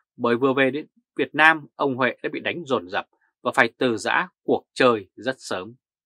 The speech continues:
Vậy câu hỏi đặt ra là liệu ông Trần Quốc Tỏ và ông Trần Lưu Quang có bị liên lụy vì thất bại của ông Vương Đình Huệ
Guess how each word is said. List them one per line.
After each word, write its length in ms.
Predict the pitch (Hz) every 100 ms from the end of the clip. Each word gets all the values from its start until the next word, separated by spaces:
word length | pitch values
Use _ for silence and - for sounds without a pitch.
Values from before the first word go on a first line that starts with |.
| _ _ _ _ _ _ _ _ _
Vậy 320 | - 113 135 -
câu 120 | 180
hỏi 80 | 156
đặt 120 | 110
ra 220 | 107 156
là 300 | 139 104 - _
liệu 260 | 113 135 -
ông 220 | 151 120
Trần 120 | 98
Quốc 140 | - 160
Tỏ 300 | 147 95 69 - _ _ _
và 80 | 151
ông 100 | 170
Trần 220 | 139 113
Lưu 160 | 156
Quang 340 | 160 165 151 135 -
có 100 | 175
bị 80 | 131
liên 160 | 135
lụy 260 | 131 120 - _ _
vì 120 | 131
thất 200 | 131 -
bại 260 | 143 127 -
của 100 | -
ông 80 | 160
Vương 120 | 170
Đình 120 | 110
Huệ 180 | 95 110